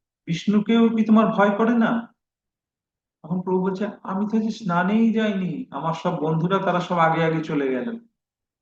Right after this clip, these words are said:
সব লোকেরে তারা করে অব্যা-, অব্যবহার, না গেলেও সবে দোষ কহেন আমার। এই লোকগুলো সব এইরকম, সব আমার নামে এরকম মিথ্যে করে সব বলে, আমি স্নান করতে যাইনি তবু আমার নামে দোষ দিচ্ছে।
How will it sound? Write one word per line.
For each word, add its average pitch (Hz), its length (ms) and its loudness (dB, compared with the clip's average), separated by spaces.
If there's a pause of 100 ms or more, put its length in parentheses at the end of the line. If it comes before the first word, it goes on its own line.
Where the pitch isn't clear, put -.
(220)
সব 139 380 4
লোকেরে 147 400 0
তারা 160 560 2
করে 143 260 -2
অব্যা-, 170 520 -4
অব্যবহার, 175 1200 0 (280)
না 175 340 4
গেলেও 214 340 4
সবে 202 340 0
দোষ 170 380 -4
কহেন 180 440 0
আমার। 160 600 -2 (440)
এই 208 160 2
লোকগুলো 175 440 -2
সব 190 260 -2
এইরকম, 147 400 -2
সব 190 360 0
আমার 180 260 2
নামে 185 220 0
এরকম 180 300 -2
মিথ্যে 160 340 -6
করে 165 180 -6
সব 147 260 -4
বলে, 117 240 -8 (600)
আমি 170 160 -2
স্নান 190 480 2
করতে 202 240 0
যাইনি 196 360 4
তবু 226 320 2
আমার 214 200 4
নামে 180 180 0
দোষ 143 340 -4
দিচ্ছে। - 320 -18